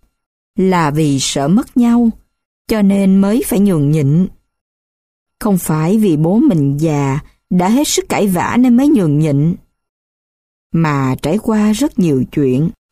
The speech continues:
mới hiểu ra chữ nhường nó kỳ diệu đến thế nào. Đàn ông không hơn thua nhau ở chỗ, nói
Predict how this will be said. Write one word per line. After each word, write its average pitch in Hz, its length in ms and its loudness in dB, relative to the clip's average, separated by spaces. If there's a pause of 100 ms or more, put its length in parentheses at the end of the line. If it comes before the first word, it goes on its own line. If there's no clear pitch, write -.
(160)
mới 277 200 2
hiểu 226 240 2
ra 269 160 -2
chữ 208 180 -2
nhường 180 640 2
nó 233 80 0 (100)
kỳ 160 240 0
diệu 143 320 0
đến 190 220 0 (120)
thế 330 300 -2
nào. 151 420 0 (1300)
Đàn 180 260 0
ông 208 300 0
không 214 200 2
hơn 208 160 2
thua 214 120 0
nhau 202 360 0
ở 156 240 -2
chỗ, 147 380 0 (420)
nói 220 340 2